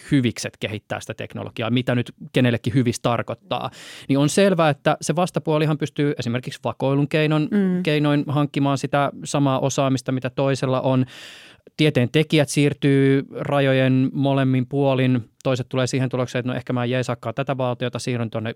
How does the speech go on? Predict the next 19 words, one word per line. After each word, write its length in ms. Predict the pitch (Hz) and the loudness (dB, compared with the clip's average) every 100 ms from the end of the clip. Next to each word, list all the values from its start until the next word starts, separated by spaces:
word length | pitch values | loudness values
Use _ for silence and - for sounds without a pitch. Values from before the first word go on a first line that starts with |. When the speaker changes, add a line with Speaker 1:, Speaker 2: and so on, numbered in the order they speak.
| - | -6
Speaker 1:
kavereiden 540 | - 147 131 127 123 123 | -4 0 0 0 0 0
leiriin. 540 | 127 123 127 123 120 - - - _ _ | 0 -2 0 0 -2 -6 -18 -20 _ _
Ö, 20 | - 143 139 - - | -4 -2 -2 -4 0
on 120 | 160 | 4
moninaisia 460 | 170 185 170 151 156 | 4 4 4 2 2
tapoja, 360 | 156 151 135 | 0 2 2
miten 220 | 127 127 | 2 0
tietyllä 300 | 120 120 123 | -2 -2 -2
tavalla 260 | 113 117 113 | -2 -4 -2
teknologia 540 | 123 - 113 110 117 | -4 -4 -6 -2 -2
valuu 320 | 110 113 104 113 | -2 -2 -4 -6
ikään 360 | 117 120 107 | -6 -6 -6
kuin 280 | 104 110 107 | -6 -8 -6
vain 160 | 110 110 | -4 -6
sen 160 | 120 | -6
yhden 260 | 113 101 104 - _ _ _ _ | -8 -8 -10 -14 _ _ _ _
kehitysympäristön 880 | 123 120 - 120 110 107 - 113 110 - | -2 0 0 -2 -2 -4 -2 -2 -2 -6
ulkopuolelle. 680 | 113 107 - - 151 - 151 180 | -8 -8 -8 -8 -6 -8 -10 -6
Speaker 2:
Kyllä, 360 | 196 165 156 | -4 -4 -4